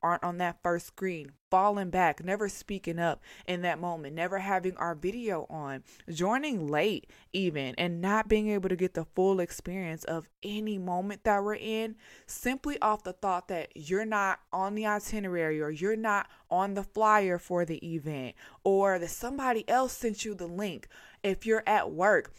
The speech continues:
you're thinking about how you're not as senior as somebody else. What value can you add? All of these things, again, that are irrelevant, because if you are there, you're meant to be there.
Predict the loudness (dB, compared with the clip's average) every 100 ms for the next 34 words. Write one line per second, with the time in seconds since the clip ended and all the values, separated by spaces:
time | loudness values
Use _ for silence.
0 | -12 -2 -2 0 -4 -4 0 0 0 -2
1 | 0 2 0 -2 -4 -2 2 2 4 4
2 | 2 0 -4 -4 -4 -6 -4 -4 -4 -6
3 | -4 -4 -4 -6 -6 -10 -18 -2 0 0
4 | 2 6 8 6 2 -4 -6 -8 -10 -10
5 | -8 -10 -8 -8 -8 -8 -14 -20 -10 -6
6 | -2 0 -2 -2 -6 -8 -4 -2 -2 -8
7 | -12 -12 -8 -6 -4 -6 -10 -18 _ _
8 | _ _ _ _ -2 0 0 0 0 2
9 | 0 -4 -6 -8 -6 -4 -4 -4 -2 -2
10 | 0 2 2 2 2 2 2 0 -6 -14
11 | -16 -4 -4 -2 -4 -6 -6 -10 -16 _
12 | -8 -6 -4 -4 -2 0 -2 -6